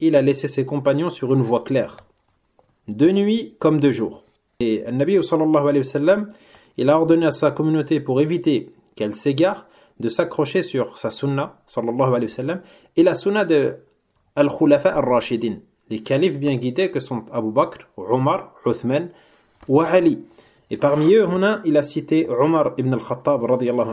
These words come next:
anhu. Donc après la mort du prophète, sallallahu alayhi wa sallam, qui disait, donc il invoquait, "Allahumma inna kunna natawassalu ilayka bi nabiyyina fatasqiyana."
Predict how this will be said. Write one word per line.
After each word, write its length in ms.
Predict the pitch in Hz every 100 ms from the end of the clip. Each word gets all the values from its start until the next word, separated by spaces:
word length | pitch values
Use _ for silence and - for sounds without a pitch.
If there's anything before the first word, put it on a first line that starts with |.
| 113
anhu. 220 | 113 98 -
Donc 200 | 104 110
après 200 | 131 -
la 100 | 139
mort 180 | 147 160
du 100 | 135
prophète, 340 | 127 165 170 165
sallallahu 460 | 143 139 143 139
alayhi 140 | 123 117
wa 40 |
sallam, 400 | 110 123 165 202 - _ _ _ _ _ _
qui 100 | -
disait, 540 | 127 151 151 170 - - _ _ _ _ _ -
donc 240 | 135 131
il 100 | 139
invoquait, 480 | 147 143 147 190 202
"Allahumma 720 | - 160 170 156 147 180 185 156
inna 220 | 165 156
kunna 360 | 139 190 180 156
natawassalu 640 | 135 147 175 180 160 160
ilayka 380 | 160 165 165 147
bi 140 | 131
nabiyyina 680 | 131 123 185 160 143 170 220 -
fatasqiyana." 880 | 139 156 165 - 202 190 156 120